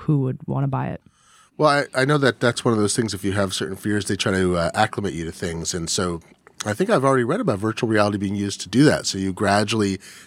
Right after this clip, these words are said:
Speaker 2: you habituate yourself to things. Uh, so instead of suddenly being on a plane and freaking out, you get to, uh, it's just a very reasonable reaction. You're in a piece of metal that's hurtling through the sky. <laughs> Uh, it's, it's funny how, I'm sorry, when you put it that way, you're like, uh,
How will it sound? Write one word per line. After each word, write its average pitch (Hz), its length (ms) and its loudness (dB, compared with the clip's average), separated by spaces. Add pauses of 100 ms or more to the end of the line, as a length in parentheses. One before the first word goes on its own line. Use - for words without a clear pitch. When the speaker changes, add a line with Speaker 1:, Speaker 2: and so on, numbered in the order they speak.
Speaker 2:
you 101 160 -2
habituate 98 500 2
yourself 87 460 -4
to 95 100 -4
things. 87 460 -4
Uh, 87 160 2
so - 160 -2
instead 92 260 -2
of 87 180 -8 (340)
suddenly 123 340 2
being 107 180 0
on 85 100 -2
a 87 60 -4
plane 117 280 4
and 95 80 -2
freaking 101 320 -4
out, 87 200 0
you 87 60 -10
get - 180 -16
to, 85 220 -4
uh, 78 140 -8 (520)
it's 92 140 -12
just 92 120 -6
a 87 100 -4
very 90 220 0
reasonable 85 320 -6
reaction. 80 480 -8
You're 80 200 -10
in 78 60 -12
a 76 40 -16 (560)
piece 95 200 -6
of 90 80 -6
metal 92 240 0
that's 76 180 -8
hurtling 80 340 -8
through - 120 -6
the - 80 -6
sky. 143 440 2 (160)
<laughs> 180 200 -6
Uh, 131 120 2 (320)
it's, - 180 2 (540)
it's 190 180 6
funny 233 260 2
how, 147 300 2 (420)
I'm 139 100 0
sorry, 131 140 4
when 127 100 2
you 139 60 -2
put 175 120 4
it 156 60 0
that 156 120 4
way, 139 80 2
you're 131 80 4
like, 123 180 0
uh, 120 160 2